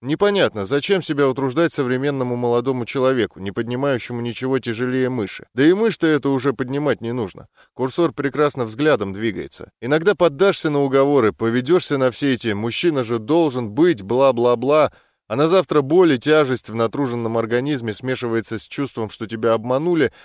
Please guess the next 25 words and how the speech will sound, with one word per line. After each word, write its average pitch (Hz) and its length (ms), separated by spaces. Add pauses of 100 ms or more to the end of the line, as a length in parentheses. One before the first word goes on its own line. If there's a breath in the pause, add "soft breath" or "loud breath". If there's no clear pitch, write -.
(100)
и 110 60
стал, 147 240
наоборот, 135 400
слабее 120 560
и - 40
болезненней. 95 800 (140)
А 123 140
в 165 100
игре 214 240
добровольно 196 640
влез. 104 460 (200)
Тоже 135 240
мне. 98 260 (120)
Работник 143 520
разума 120 540
и - 80
языка. 107 800 (100)
Похоже, 185 420
искусственный 165 560
интеллект 160 440
решил, 147 380
что - 200
как 135 180
раз 151 200
вот 139 180